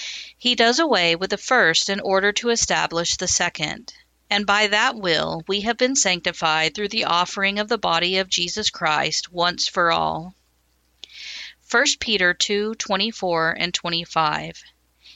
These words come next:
He himself bore our sins in his body on the tree, that we might die to sin and live to righteousness.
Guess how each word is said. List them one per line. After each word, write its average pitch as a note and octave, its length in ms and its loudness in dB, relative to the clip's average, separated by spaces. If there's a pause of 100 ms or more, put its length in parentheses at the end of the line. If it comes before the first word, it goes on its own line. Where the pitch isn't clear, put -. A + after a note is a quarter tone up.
(160)
He C4 200 0
himself G3 640 0
bore F3+ 360 2
our A3+ 200 2
sins D#3 500 0
in F3 80 -4
his G3+ 220 -2
body E3 360 0
on E3+ 140 0
the F3+ 80 -2
tree, D#3 720 -4
that F#3+ 160 0
we A3+ 160 0
might G#3+ 260 2
die F3+ 280 2
to B3 140 -4
sin D#3 440 0
and F#3 240 -6
live E3 220 0
to F3+ 120 -4
righteousness. E3 960 -2